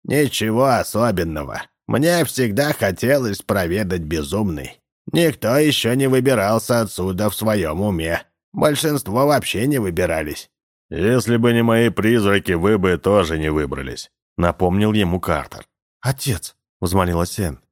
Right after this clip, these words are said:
"ты не должен вести себя так. Дядя Говард вернул тебя назад. Он единственный человек, который оказался на это способен. Если бы не он, ты бы до сих пор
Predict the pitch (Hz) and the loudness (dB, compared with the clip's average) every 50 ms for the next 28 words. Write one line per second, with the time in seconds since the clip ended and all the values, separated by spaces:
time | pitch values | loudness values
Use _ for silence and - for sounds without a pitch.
0 | _ _ _ - 151 147 139 139 131 - 180 165 151 113 104 98 107 117 117 - | _ _ _ 0 0 2 2 0 0 0 0 0 2 0 0 0 0 -2 -4 -4
1 | - 120 - - 87 95 104 - 127 95 78 _ _ _ _ _ _ - - 107 | -6 -6 -6 -2 -2 -2 0 0 -2 -4 -4 _ _ _ _ _ _ -8 -4 -4
2 | 110 101 107 123 117 113 156 160 120 110 98 - 113 131 135 139 160 170 147 - | -2 0 0 0 0 2 0 2 2 0 -2 0 0 0 2 2 2 0 0 0
3 | - 120 117 127 135 151 160 143 131 156 117 - _ _ _ - - 143 139 135 | -2 0 0 2 2 2 0 0 0 -2 -2 -2 _ _ _ -2 0 0 0 0
4 | 113 123 147 135 117 - 165 180 143 - - 113 107 110 104 - - 120 123 135 | 0 0 -2 -2 0 0 0 0 0 0 -2 0 0 0 0 0 0 0 0 2
5 | 139 185 175 - - 117 107 - 127 120 113 104 98 - 113 110 104 117 147 156 | 2 0 0 0 0 -2 0 0 0 0 2 0 0 -2 -2 -2 0 0 0 0
6 | 139 - - 98 101 110 131 139 131 123 - - 151 151 - - 165 131 87 82 | -2 -2 -2 0 0 0 0 -2 -4 -6 -6 -6 -6 -6 -2 -2 0 0 0 -2
7 | 71 - _ _ _ _ _ - 98 92 - 110 117 117 120 123 123 123 131 156 | -6 -8 _ _ _ _ _ -4 -4 -2 0 0 0 2 2 2 2 2 2 2
8 | 170 151 123 - - 135 147 135 156 135 139 139 135 - 170 147 - _ - - | 2 2 0 0 -2 -2 0 0 0 0 0 -2 -2 -4 -4 -4 -6 _ -2 2
9 | 170 175 131 104 | 2 2 2 0